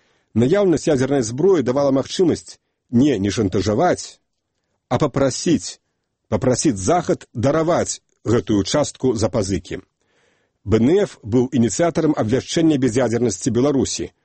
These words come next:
але мару пра свабодную ад атамных баягаловак краіну мы лічылі неабходным ажыццяўляць прагматычным шляхам пры абавязковым выкананні інтарэсаў Беларусі.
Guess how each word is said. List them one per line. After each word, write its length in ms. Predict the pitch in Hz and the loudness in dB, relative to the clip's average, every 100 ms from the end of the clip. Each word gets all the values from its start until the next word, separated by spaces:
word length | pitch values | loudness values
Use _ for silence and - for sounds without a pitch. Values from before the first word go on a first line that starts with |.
| _ _ _ _ | _ _ _ _
але 320 | 123 127 135 - | 0 2 0 0
мару 460 | 120 131 160 135 | 0 2 2 0
пра 260 | 95 123 123 | -2 -4 -4
свабодную 680 | - 117 120 147 143 117 110 | -2 -2 0 0 0 2 0
ад 80 | 104 | -2
атамных 400 | 135 117 120 104 | -4 0 0 0
баягаловак 600 | 117 117 117 123 107 95 | 2 2 0 0 -2 -2
краіну 520 | - 117 190 196 185 - _ _ _ _ - | -2 0 2 2 0 -4 _ _ _ _ 0
мы 180 | 226 208 | 2 2
лічылі 320 | 196 185 170 | -4 0 2
неабходным 560 | 170 151 - 165 143 156 | 2 0 0 0 2 0
ажыццяўляць 640 | 117 131 - 143 147 127 - | 0 -2 0 2 0 -2 -8
прагматычным 720 | 139 117 135 127 175 - - | -4 0 0 0 -2 0 0
шляхам 560 | - 160 127 - 82 73 _ _ _ - | 0 0 -2 -2 -6 -8 _ _ _ -4
пры 160 | 151 202 | 0 2
абавязковым 640 | 175 170 - 170 165 143 | 2 0 0 0 2 2
выкананні 560 | 120 143 139 139 127 | 2 0 2 4 2
інтарэсаў 480 | 120 107 107 - 104 | 2 0 -2 -2 0
Беларусі. 560 | 104 104 95 - 85 | 0 0 -2 -4 -8